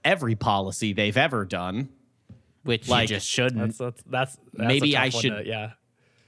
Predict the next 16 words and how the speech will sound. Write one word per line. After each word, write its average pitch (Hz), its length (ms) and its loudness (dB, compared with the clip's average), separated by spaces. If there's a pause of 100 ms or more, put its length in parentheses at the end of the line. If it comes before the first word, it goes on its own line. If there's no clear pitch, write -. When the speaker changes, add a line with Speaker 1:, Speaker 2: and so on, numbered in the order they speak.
(120)
Speaker 1:
maybe 131 360 2
I 123 80 2
should 117 240 -2
just 110 280 0
say, 104 220 2
like, 92 300 -6 (360)
<laughs> - 540 -10
keep 127 240 0
it 113 60 0
at, 104 220 0
like, 101 260 0 (520)
"Man, 190 340 2 (880)
I - 40 -12
love 180 200 -2
Jackie 117 280 -2
Chan. 95 380 -10